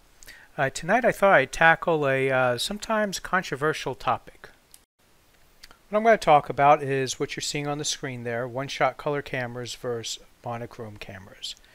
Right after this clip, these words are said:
Uh, I'm gonna go over the, um, the, uh, strengths and weaknesses of both and, uh, cover a couple of different scenarios with them. But, uh,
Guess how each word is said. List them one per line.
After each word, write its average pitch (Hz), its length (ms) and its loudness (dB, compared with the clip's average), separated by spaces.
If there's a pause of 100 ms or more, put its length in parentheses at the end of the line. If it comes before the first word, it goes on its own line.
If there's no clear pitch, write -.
(400)
Uh, 117 280 -8
I'm 131 80 -14
gonna 156 200 -4
go 151 220 6
over 151 260 0
the, 131 320 -4
um, 110 420 -6 (1000)
the, 120 200 -10
uh, 107 200 -8
strengths - 580 -6
and 113 120 -14
weaknesses 123 580 -8
of 104 120 -16
both 143 380 -8 (520)
and, 123 440 -6
uh, 117 320 -6
cover 131 420 -4
a 113 60 -10
couple - 320 -8
of 110 80 -8
different 110 400 -12
scenarios 110 920 -10
with - 220 -20
them. - 140 -20 (1400)
But, 147 320 0
uh, 135 300 2